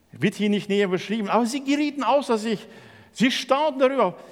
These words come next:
Sie sind Zeugen davon, was hier passiert. Das ist heilsgeschichtlich. Leute, sie waren gerade Zeugen davon, dass wir, dass wir Anteil bekommen am Heil. Wer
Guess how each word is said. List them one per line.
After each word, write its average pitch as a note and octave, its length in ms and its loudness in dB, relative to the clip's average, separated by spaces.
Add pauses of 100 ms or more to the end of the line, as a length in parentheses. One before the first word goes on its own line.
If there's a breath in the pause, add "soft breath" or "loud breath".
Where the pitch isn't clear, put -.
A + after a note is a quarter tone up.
Sie G#3 160 0
sind C#4+ 200 0
Zeugen E4+ 400 4
davon, D#4+ 280 4
was D4 160 0
hier C#4+ 120 -4
passiert. C4 380 -2
Das B3 160 -4
ist - 180 -4
heilsgeschichtlich. D4+ 960 0 (260 loud breath)
Leute, F#3 540 0 (400 loud breath)
sie D#3 200 0
waren A3+ 240 0
gerade G#3+ 300 2
Zeugen G3+ 360 -6
davon, G3 300 -2
dass D#3+ 240 -4
wir, G#3+ 460 0 (420)
dass F3 320 -2
wir A#3 260 -2
Anteil A3 320 -2
bekommen F#3+ 380 -4
am E3 160 -2
Heil. G#3 280 -2 (1500 loud breath)
Wer B3+ 440 4